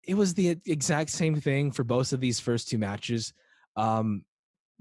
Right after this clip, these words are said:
one player gets the ball in first, the other player, like, accidentally knocks their ball out of the ring to give the other one a point.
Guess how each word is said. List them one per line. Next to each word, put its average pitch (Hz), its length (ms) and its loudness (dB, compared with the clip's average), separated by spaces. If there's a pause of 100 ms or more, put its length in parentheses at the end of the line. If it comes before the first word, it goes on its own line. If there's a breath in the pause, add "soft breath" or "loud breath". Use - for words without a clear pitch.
(180)
one 147 320 0
player 143 320 0
gets 131 240 -2
the 139 100 -2
ball 123 300 0
in 120 220 -2
first, 120 380 0
the 127 120 0
other 117 240 0
player, 117 420 0
like, 107 200 -6
accidentally 117 480 -4
knocks 113 320 -2
their 123 100 0
ball 113 340 0
out 107 160 -4
of 113 80 -2
the 110 100 -2
ring 117 320 -2
to 107 120 -6
give 110 140 -4
the 113 100 0
other 107 140 -4
one 107 120 -4
a 101 40 -6
point. 143 380 -2